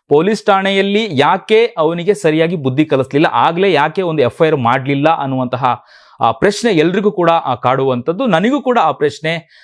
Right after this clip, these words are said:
ಆ, ಬಂದಿತ್ತು. ಅದನ್ನು ಕೂಡ ನಾನು, ಆ, ಪ್ರಿಯಾ ಅವರ ತಂದೆ ತಾಯಿಗೂ ಕೂಡ ಕೇಳ್ತೀನಿ. ಆ ಸಂದರ್ಭದಲ್ಲಿ ಹೇಳಿದಂತಹ ವಿಚಾರ ನಿಜಕ್ಕೂ ಕೂಡ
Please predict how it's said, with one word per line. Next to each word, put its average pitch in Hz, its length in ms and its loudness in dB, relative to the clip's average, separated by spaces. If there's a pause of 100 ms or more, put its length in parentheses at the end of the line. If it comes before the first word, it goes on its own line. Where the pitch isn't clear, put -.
(140)
ಆ, 123 60 0
ಬಂದಿತ್ತು. 185 540 0
ಅದನ್ನು 175 440 -2
ಕೂಡ 170 160 0
ನಾನು, 131 460 -2 (360)
ಆ, 110 340 0
ಪ್ರಿಯಾ 175 400 0
ಅವರ 123 220 0 (320)
ತಂದೆ 185 240 0
ತಾಯಿಗೂ 139 240 0
ಕೂಡ 117 160 -6
ಕೇಳ್ತೀನಿ. 107 640 -8
ಆ 135 40 -4
ಸಂದರ್ಭದಲ್ಲಿ 202 600 0
ಹೇಳಿದಂತಹ 170 520 -2
ವಿಚಾರ 151 440 0
ನಿಜಕ್ಕೂ 147 400 -2
ಕೂಡ 143 200 0